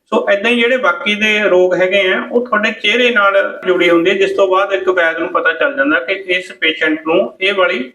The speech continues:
ਦਿੱਕਤ ਹੈਗੀ ਹੈ। ਜਿਵੇਂ ਕਿ ਕਿਡਨੀ ਦੀ ਪ੍ਰੋਬਲਮ ਹੈ ਤੁਹਾਡੀ, ਉਹ ਵੀ ਪਤਾ ਚੱਲ ਜਾਂਦੀ ਹੈ।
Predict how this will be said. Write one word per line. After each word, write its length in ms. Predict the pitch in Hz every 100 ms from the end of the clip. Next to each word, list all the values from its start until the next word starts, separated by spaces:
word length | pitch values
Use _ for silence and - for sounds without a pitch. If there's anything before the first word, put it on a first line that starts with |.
| _
ਦਿੱਕਤ 320 | 165 175 -
ਹੈਗੀ 340 | 135 131 143 120
ਹੈ। 140 | 120 _ _ _ _ 160
ਜਿਵੇਂ 200 | 190 196
ਕਿ 120 | 196
ਕਿਡਨੀ 380 | 190 185 208 208
ਦੀ 120 | 214
ਪ੍ਰੋਬਲਮ 380 | 202 196 196 202
ਹੈ 60 |
ਤੁਹਾਡੀ, 460 | 202 185 190 202 - _ _ _
ਉਹ 120 | 165
ਵੀ 60 | 202
ਪਤਾ 220 | 196 185
ਚੱਲ 220 | 180 170
ਜਾਂਦੀ 320 | 175 175 175
ਹੈ। 260 | 175 190